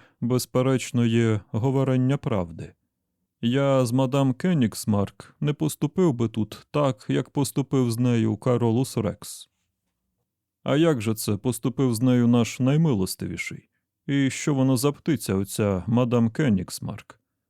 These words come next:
Почувся голос маломовного Норберга. Реншільд зірвався з місця.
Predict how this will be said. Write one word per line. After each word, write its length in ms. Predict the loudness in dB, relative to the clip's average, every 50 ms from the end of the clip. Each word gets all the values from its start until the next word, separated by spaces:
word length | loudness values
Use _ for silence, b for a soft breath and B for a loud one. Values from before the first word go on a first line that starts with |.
| _ _ _ _ _ _ _ _ _ _ _ _ _ _
Почувся 500 | -6 -6 -2 -2 -2 -2 -2 -2 -2 -2
голос 520 | -2 0 0 0 0 0 -2 -4 -4 -2
маломовного 680 | 0 0 2 2 2 2 2 2 2 2 2 2 2 2
Норберга. 720 | 2 2 0 -2 -2 -4 -6 -8 -8 -8 -10 -12 -12 -12 -16 _ _ _ _ _ _ _ _ _ _ _ _ _ _ _ -4
Реншільд 640 | -2 0 0 0 0 -2 -2 -2 0 0 0 -2 -2
зірвався 640 | -4 -2 0 0 0 0 0 0 -2 -2 -2 -4 -4
з 100 | -2 -2
місця. 500 | -2 -4 -4 -6 -10 -14 -16 -18 -18 -18